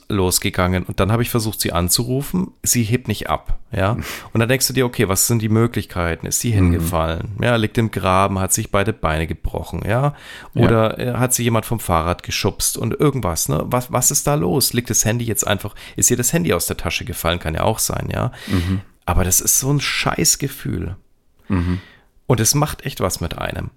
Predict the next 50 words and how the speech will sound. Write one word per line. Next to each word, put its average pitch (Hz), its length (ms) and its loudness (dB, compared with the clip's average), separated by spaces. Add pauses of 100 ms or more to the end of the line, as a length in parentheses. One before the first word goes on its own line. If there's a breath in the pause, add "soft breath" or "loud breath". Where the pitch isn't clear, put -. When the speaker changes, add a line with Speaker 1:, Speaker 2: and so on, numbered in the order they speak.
(100)
Speaker 1:
Also 117 180 2
diese 120 280 2
Speaker 2:
Ja. 117 60 4
Speaker 1:
Möglichkeit 156 520 0
zu 139 120 0
haben, 131 140 0
das - 180 0
macht 147 240 0
was 156 200 0
mit - 100 -4
einem. 107 300 2
Und 113 280 -8
wenn 127 120 4
ich 143 100 -2
diese 131 200 0
Möglichkeit 131 440 0
gar 113 100 2
nicht 98 140 -4
gehabt 160 300 -4
hätte, - 340 -4 (120)
dann 110 220 0
wär's 110 220 2
halt 131 100 0
so 131 100 -2
gewesen. 139 480 0
Ich - 120 -12
fahr 87 140 0
jetzt - 240 -4
heim, 170 180 0 (120)
okay. 127 320 -2 (380 soft breath)
Und 113 140 4
irgendwann 113 300 0
ist 101 100 -2
sie 104 80 -2
da. 85 280 -6 (120)
Speaker 2:
Ja, 90 240 2 (280)
ja. 87 220 -2 (300)
Und 90 180 0
jetzt 104 200 2
aber 92 120 4
dreh's - 280 -2
mal 85 100 0
rum. 110 380 2 (800 soft breath)
Angenommen, 95 480 2
sie - 160 -6
hätte 90 180 -2
den 82 220 -4
Live-Standort 87 640 -6
nicht 90 240 -4
geschickt - 500 -8